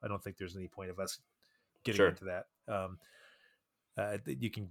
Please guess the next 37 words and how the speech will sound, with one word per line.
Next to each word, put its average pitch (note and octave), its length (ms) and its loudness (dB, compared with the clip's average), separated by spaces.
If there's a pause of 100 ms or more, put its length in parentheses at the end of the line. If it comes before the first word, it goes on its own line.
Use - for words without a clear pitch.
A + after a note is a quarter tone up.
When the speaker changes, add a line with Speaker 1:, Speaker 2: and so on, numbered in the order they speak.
(140)
Speaker 1:
follow G2 440 2
anyone F#2+ 340 0
on F#2 100 -2
Twitter F#2+ 320 -2
and F2+ 160 -4
see - 140 -2
their F#2+ 180 0
opinion F#2 300 -4
on F2+ 140 -2
it G2+ 80 -4
right G2 140 -4
now. F2+ 260 -6
So G2 280 -4
it's F#2+ 380 -2
Speaker 2:
Yeah. A#2+ 220 4 (880)
Speaker 1:
um, G2 480 6 (720)
but D3 140 12
I C3 100 10
did D3+ 280 6
see A2 580 4 (240)
the A2+ 100 0
majority G#2+ 680 4
of G2 220 2
the G2 80 -2
Best - 220 0
Picture E3 240 0
nominees. F#2 320 0
I F#2+ 60 2
saw G2+ 180 4
Don't A#2 240 0
Look G#2+ 180 -2
Up, C3+ 260 6
which B2+ 180 4
I A2 60 6
thought G#2+ 240 2
was G2+ 140 -2
trash. A2 560 -2